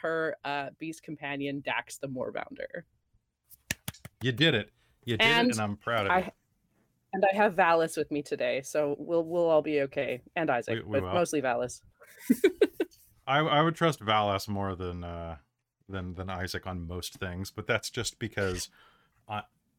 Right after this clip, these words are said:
Speaker 2: I don't trust
Speaker 1: Yeah.
Speaker 2: <laughs> I don't trust Isaac on most things. Um,
Speaker 1: That's fair. If you needed the rivals to join us,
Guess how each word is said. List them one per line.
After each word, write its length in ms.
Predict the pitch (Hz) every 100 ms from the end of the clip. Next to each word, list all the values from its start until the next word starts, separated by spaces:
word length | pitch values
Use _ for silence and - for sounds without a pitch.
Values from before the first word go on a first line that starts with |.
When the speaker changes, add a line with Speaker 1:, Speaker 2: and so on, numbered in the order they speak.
| _ _
Speaker 2:
I 120 | 135 151
don't 120 | 165
trust 260 | 147 - - - -
Speaker 1:
Yeah. 480 | 139 135 131 - -
Speaker 2:
<laughs> 40 |
I 40 | 302
don't 120 | 302
trust 220 | 302 214
Isaac 300 | 202 196 185
on 120 | 156
most 220 | 139 151 -
things. 240 | 82 - _ - 170 - -
Um, 500 | 120 123 123 123 120
Speaker 1:
That's 240 | 277 277 -
fair. 460 | - 151 156 151 - 240
If 100 | 262
you 100 | 285
needed 360 | 330 392 294 294
the 80 |
rivals 540 | 226 190 185 202 214 196
to 120 | 233
join 300 | 202 214 220
us, 280 | 233 233